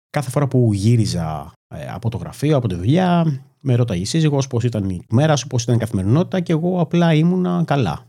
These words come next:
Δεν είχα να πω κάτι, γιατί πρώτα απ' όλα θεωρούσα ότι γινόντουσαν πράγματα στη δουλειά τα οποία δεν μπορούσα να εξηγήσω, γιατί ήταν καθαρά τεχνολογικά, δηλαδή δεν μπορώ να πω στη σύζυγο ότι, "Α, έγινε αυτό και αυτό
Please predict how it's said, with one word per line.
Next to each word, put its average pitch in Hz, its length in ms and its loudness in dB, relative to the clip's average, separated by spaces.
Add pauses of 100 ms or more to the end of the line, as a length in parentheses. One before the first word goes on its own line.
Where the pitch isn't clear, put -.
(120)
Δεν 160 160 4
είχα 131 160 0
να 95 120 -2
πω - 200 -10
κάτι, 82 340 -6
γιατί 117 440 0 (480)
πρώτα 151 160 -2
απ' 135 60 -2
όλα 156 120 2
θεωρούσα 131 420 2
ότι 101 540 0 (160)
γινόντουσαν 117 640 2
πράγματα 110 360 0
στη - 120 -8
δουλειά 90 300 -2
τα 87 100 -10
οποία 107 500 -2
δεν 208 200 -2
μπορούσα 185 360 2
να 101 80 2
εξηγήσω, 92 580 -2
γιατί 90 200 -4
ήταν 110 160 2
καθαρά 98 320 0
τεχνολογικά, 85 560 0
δηλαδή 80 240 -2
δεν 95 120 0
μπορώ 101 160 4
να 95 140 2
πω 73 360 -2
στη - 120 -2
σύζυγο 87 440 0
ότι, 82 220 -2
"Α, 87 260 2
έγινε 90 260 0
αυτό 95 240 -4
και 87 80 -4
αυτό 85 460 -2